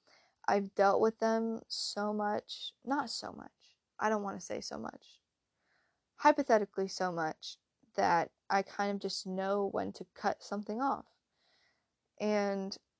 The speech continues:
you know, it, it happens, it's life, and you'll find other friends. I'm just a high schooler, so I'll find friends in college, and when I get married and I meet their friends,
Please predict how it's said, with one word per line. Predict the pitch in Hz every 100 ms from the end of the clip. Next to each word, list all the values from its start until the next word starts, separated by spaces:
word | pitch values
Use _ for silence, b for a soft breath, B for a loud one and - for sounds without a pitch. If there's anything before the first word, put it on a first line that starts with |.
| _ _ _ _ _ _ _ _ _ _ _ _ - -
you | 214 226
know, | 226 226 226 233 _ _ _ _ _ _ _
it, | 220 -
it | -
happens, | 220 220 233 185 185
it's | 190 208
life, | 214 202 _ _ _
and | 208 208
you'll | 214
find | 208 214
other | 240 254
friends. | - 185 196 208 240 - _ _ _ _ _ -
I'm | 214 240
just | 240
a | 247
high | 240
schooler, | 254 - 190 185 196
so | 233
I'll | 262 254
find | 262 247
friends | 233 214 202
in | 196
college, | 185 185 190 208 196
and | 185 185 b b b b b
when | - 226
I |
get | 233 208
married | 196 185 185 190 180
and | 160 185 _ _ _ _ _
I | 208
meet | 202 190
their | 185 185
friends, | 185 175 180 185